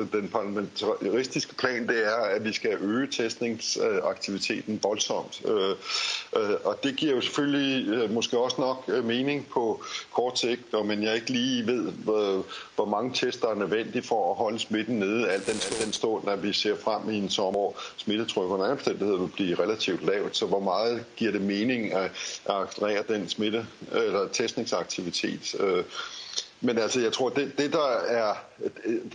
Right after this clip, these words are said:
for mig at se, at den der massive testningsaktivitet, som vi har set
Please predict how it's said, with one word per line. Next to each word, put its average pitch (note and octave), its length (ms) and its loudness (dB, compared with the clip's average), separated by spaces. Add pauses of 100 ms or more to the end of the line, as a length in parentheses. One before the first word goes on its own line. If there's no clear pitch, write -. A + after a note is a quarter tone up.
(120)
for B2 120 0
mig C#3 160 2
at D3+ 60 0
se, C#3 320 0
at A2 140 0
den C3 140 0
der B2+ 180 0
massive C3+ 680 0
testningsaktivitet, A#2+ 1080 -2
som G#2 280 0
vi G2+ 100 2
har G2+ 120 2
set A2 280 -2